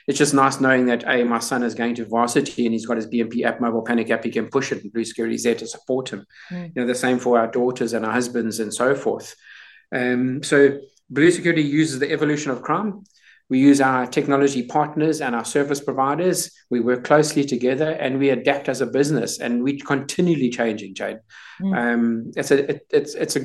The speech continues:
Speaker 1: but it's a good space to be in because, you know, you're focusing on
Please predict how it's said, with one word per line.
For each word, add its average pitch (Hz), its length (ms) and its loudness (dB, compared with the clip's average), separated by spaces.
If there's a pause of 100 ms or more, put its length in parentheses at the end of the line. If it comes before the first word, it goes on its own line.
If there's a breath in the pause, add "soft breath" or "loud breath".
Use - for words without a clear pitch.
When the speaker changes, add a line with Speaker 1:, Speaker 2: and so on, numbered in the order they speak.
(140)
Speaker 1:
but 160 180 0
it's 170 140 0
a - 100 0
good 185 100 4
space 156 340 2
to 147 60 -2
be 139 200 2
in 98 260 -2
because, 123 440 -2
you 123 80 0
know, 123 80 2
you're 120 180 2
focusing 123 560 0
on 120 320 -2